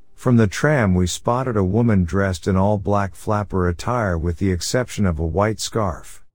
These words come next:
This woman was in dress shoes and carrying a very nice beaded purse.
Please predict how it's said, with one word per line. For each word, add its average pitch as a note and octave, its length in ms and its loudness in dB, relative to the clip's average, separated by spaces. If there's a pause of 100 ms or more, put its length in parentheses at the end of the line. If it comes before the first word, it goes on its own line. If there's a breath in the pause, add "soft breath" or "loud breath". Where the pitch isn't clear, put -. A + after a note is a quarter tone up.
(360)
This C#3 300 2
woman B2+ 400 4
was G2 220 2
in F#2 160 6
dress A2 300 0
shoes F2 560 -2
and F2+ 160 2
carrying A#2 480 2
a F2 60 2
very G#2 340 2
nice F2+ 320 0
beaded E2 420 -4
purse. - 500 -6